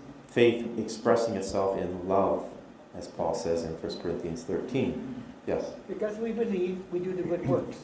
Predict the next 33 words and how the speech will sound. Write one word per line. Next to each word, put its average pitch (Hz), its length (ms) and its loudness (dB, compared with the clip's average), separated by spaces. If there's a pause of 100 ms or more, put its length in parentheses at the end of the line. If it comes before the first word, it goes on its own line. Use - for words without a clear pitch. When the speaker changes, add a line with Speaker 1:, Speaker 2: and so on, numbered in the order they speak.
(160)
Speaker 1:
That's - 180 -2
right. - 300 6
Speaker 2:
Okay, - 200 -4
and 170 80 -2
because 190 540 -4
we 190 80 -2
believe 185 400 -2
and 165 160 -4
do 175 80 0
the 165 80 -2
good 165 260 -2
works, 196 380 -4 (560)
it's - 160 -8
another, 170 640 0 (640)
uh, 147 280 -4 (140)
helping 185 300 -2
hand 175 240 -4
to - 60 -12
get 160 180 0
us 156 80 -6
into, 151 480 -4
uh, 147 160 0 (160)
eternal 156 260 -6
life. - 300 -8 (1400)
Speaker 1:
You 131 120 4
can't 180 280 6
separate 120 720 10 (240)
works 123 360 8
from - 260 -2
faith, 90 400 2
as 82 200 4
James 95 360 2
says. 78 460 2